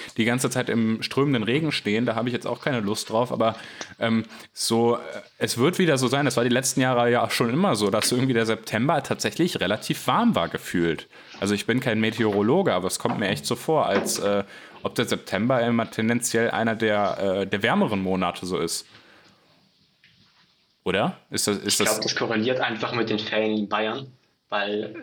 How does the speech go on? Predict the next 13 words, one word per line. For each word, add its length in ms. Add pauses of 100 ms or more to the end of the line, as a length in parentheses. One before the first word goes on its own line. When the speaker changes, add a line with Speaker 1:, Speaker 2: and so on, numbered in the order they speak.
(140)
Speaker 2:
wenn 180
Bayern 240
Ferien 520
hat, 240 (260)
sind 260
i-, 300
sind 140
immer 220
sonnige 340
Tage. 480 (580)
Speaker 1:
Ah, 100
okay. 260
Speaker 2:
Äh. 240